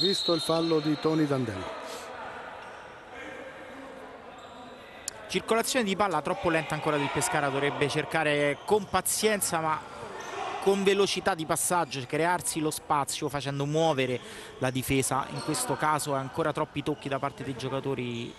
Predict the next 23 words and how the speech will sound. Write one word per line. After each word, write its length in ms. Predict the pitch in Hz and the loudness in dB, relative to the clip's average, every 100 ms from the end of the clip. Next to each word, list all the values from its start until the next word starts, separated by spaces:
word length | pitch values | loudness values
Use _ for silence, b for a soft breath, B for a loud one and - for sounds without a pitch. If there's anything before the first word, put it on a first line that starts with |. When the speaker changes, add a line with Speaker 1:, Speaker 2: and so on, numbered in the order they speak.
| - | -10
Speaker 2:
di 100 | 147 | -6
Palusci. 460 | 151 143 127 - - - - - - - - - - - - - - - | -2 -2 -2 -4 -6 -6 -6 -6 -8 -8 -10 -12 -12 -10 -6 -6 -4 -2
Speaker 1:
Ci 60 | 147 | 0
ha 40 | |
provato 340 | 156 208 196 180 | 2 2 4 2
Coco 260 | 185 175 | 2 2
Smith 260 | 156 170 156 | 4 4 4
a 40 | |
mettere 260 | 151 147 160 | 2 2 2
nel 80 | 156 | 4
mezzo 260 | 170 156 147 | 2 2 2
dove 160 | 143 | 4
c'era 220 | 139 151 | 4 4
André 240 | 143 147 151 | 4 2 2
Ferreira. 500 | 147 135 127 107 90 - - | 2 2 2 0 -4 -10 -8
Speaker 2:
Rallentando 600 | - 151 160 165 180 175 170 | 0 2 4 2 2 2 2
l'azione 400 | 185 - 147 135 | 2 2 2 2
così 300 | 135 139 156 | 0 -2 -4
faciliti 640 | - 165 151 143 131 123 | 0 0 2 0 0 0
ovviamente 500 | 123 113 123 123 117 | 0 0 0 0 -2
la 80 | 123 | -2
fase 240 | 113 117 117 | -2 -4 -4
difensiva. 500 | 107 110 - 107 | -4 -4 -4 -6